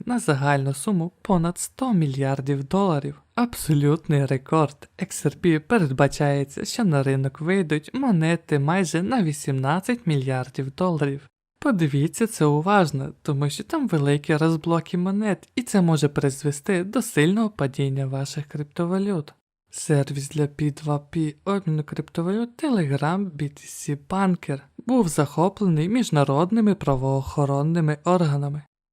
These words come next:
Головне щодо ситуації навколо BitZlato. Мін'юст С Ш А повідомив, що у вівторок, сімнадцятого січня, власник сервісу BitZlato було заарештовано за звинуваченням у відмиванні понад сімсот мільйонів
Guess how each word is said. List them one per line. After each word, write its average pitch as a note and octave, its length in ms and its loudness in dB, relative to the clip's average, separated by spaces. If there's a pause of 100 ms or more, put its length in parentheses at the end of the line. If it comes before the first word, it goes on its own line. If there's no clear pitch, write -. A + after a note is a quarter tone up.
(200)
Головне F#3 580 2
щодо C#3 380 0
ситуації D3 800 0
навколо F#3+ 600 2
BitZlato. C#3+ 880 -2 (380)
Мін'юст C#3+ 580 0
С - 40 -4
Ш G#3 240 -2
А G#3+ 40 -2
повідомив, D3+ 760 0
що - 240 -2
у F3+ 60 2
вівторок, C#3 480 0
сімнадцятого C#3 720 -4
січня, D3 560 -4 (140)
власник C#3+ 560 -2
сервісу D3 640 -2
BitZlato E3+ 800 0
було B3 300 2
заарештовано D3 840 2
за C3+ 160 -2
звинуваченням C3+ 880 -4
у C#4 80 2
відмиванні D3 760 2
понад C#3 520 -4
сімсот F#3+ 680 -2
мільйонів C3+ 680 -2